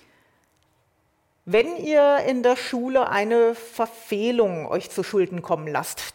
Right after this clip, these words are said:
dann gibt es die Möglichkeit, dass ihr mit mehreren Rechtsblöcken in Konflikt geratet. Es sind Mehrfachtreffer möglich, zum Beispiel, wenn euch es passieren sollte, was ich euch nicht wünsche,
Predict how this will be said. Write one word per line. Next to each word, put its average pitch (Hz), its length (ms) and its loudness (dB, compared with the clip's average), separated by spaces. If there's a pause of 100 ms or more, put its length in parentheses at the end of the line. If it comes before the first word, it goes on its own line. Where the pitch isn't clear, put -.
dann 285 760 -6
gibt 277 240 -6
es - 140 -8
die 294 60 -6
Möglichkeit, 226 600 -4
dass 240 140 -8
ihr 240 100 -6
mit 247 200 -8
mehreren 220 480 -2
Rechtsblöcken 214 560 -4
in 214 200 -6
Konflikt 254 640 -8 (320)
geratet. - 680 -4 (580)
Es 180 100 -8
sind 240 220 -2
Mehrfachtreffer 220 800 0 (180)
möglich, 247 680 0
zum 240 200 -6
Beispiel, 226 420 -2
wenn 220 160 -2
euch 220 460 -2 (100)
es - 160 -12
passieren 196 460 -4
sollte, 247 340 -2
was 254 160 -6
ich 226 100 -12
euch - 160 -8
nicht 208 320 -10
wünsche, 214 380 -6